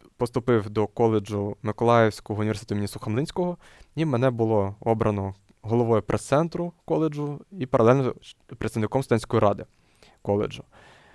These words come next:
Е, сам навчався в коледжі за фахом право, і в дві тисячі сімнадцятому році за рекомендацією адміністрації коледжу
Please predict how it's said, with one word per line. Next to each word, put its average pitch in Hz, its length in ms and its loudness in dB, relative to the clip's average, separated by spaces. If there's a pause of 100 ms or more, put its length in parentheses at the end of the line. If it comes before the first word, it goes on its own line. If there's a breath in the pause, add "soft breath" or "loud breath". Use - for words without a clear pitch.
(720 loud breath)
Е, 131 400 4
сам 170 300 2
навчався 135 480 2
в - 80 -6
коледжі 117 420 0
за 113 140 0
фахом 110 440 0
право, 113 460 2 (720 soft breath)
і 160 260 0
в 147 60 -2
дві 127 100 -2
тисячі 131 300 -2
сімнадцятому 117 640 0
році 131 520 0 (160)
за 110 400 0
рекомендацією 107 720 2
адміністрації 101 580 -6
коледжу 135 520 0